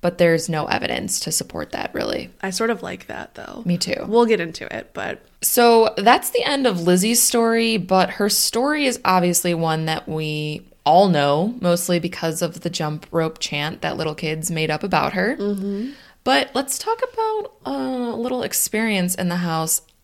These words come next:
Speaker 1: after the Bordens moved out.
Speaker 2: Yay, I'm so excited for this part.
Speaker 1: Little ghost story.
Speaker 2: Love
Speaker 1: So,
Speaker 2: a ghost story.
Speaker 1: as we mentioned before, we recently visited the Lizzie Borden Bed and Breakfast in Fall River, Massachusetts.
Speaker 2: Also known as the L Triple B.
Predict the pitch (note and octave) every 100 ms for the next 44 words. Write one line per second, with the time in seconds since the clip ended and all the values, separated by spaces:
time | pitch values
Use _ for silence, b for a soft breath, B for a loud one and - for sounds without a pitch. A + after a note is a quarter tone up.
0 | _ - G#4+ - G3+ F3 - - - G3
1 | - G#3 - - - C4+ D4+ D4+ C#4 C4
2 | B3+ B3 A#3+ A#3+ G#3+ - G3+ F#3+ F#3 E3
3 | F3+ - A#3+ B3+ C4 B3+ D#4+ - - -
4 | - - - - A3 A3+ G3+ E3+ - -
5 | E3+ E3 A#3+ B3+ B3 A#3 A#3 G#3+ G#3 G3
6 | F3 F3 E3+ F3 - F3 E3+ D#3+ - F3+
7 | F3+ F#3 F3+ E3 D#3+ D#3+ D#3 D#3+ D#3 D#3
8 | D#3 D#3 D#3 D#3+ D3+ D3+ D#3 D3+ D3 -
9 | D#3 - - - D#3 D3 D3+ - D#3 D#3
10 | D#3 D#3 D3 C3+ - - - - - -
11 | G3+ G#3 A3 F#3+ F3+ F#3 - F3 E3 F3+
12 | F3 D3+ D#3 D#2 F#3